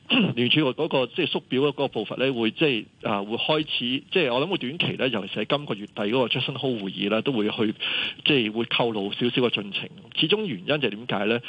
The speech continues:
因為大家留意返而家經濟增長速度，啊，唔係慢嘅都係。噉就算講緊就係而家，啊，美國遲啲，即係仲會有個基建嘅過萬億嘅，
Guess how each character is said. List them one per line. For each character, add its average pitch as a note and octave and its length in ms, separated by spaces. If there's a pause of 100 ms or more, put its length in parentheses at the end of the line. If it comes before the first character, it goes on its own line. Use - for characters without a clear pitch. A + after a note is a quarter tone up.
(260)
因 G3 100
為 D3+ 140
大 A#2 260
家 D3+ 100
留 G#2+ 120
意 F#2+ 100
返 C#3 160
而 B2 40
家 B2 160
經 C#3+ 160
濟 B2 100
增 C3+ 160
長 A2 140
速 C#3 100
度， G#2 300
啊， F#2+ 280
唔 F#2+ 120
係 F#2+ 160
慢 F#2 360
嘅 F#2 80
都 A#2 120
係。 G#2 240 (280)
噉 D#3 200
就 A2+ 180
算 B2 320 (180)
講 A2+ 280
緊 B2+ 160
就 C3+ 80
係 G#2+ 120
而 F#2 200
家， C3 420
啊， G2 140
美 G2+ 120
國 G#2 160
遲 - 200
啲， C3 280
即 C3+ 100
係 A#2+ 100
仲 G2+ 180
會 G2+ 80
有 G#2+ 100
個 G#2+ 200
基 C#3 240
建 G#2+ 200
嘅 G#2 220
過 A2 160
萬 G2 240
億 A#2 60
嘅， G#2 280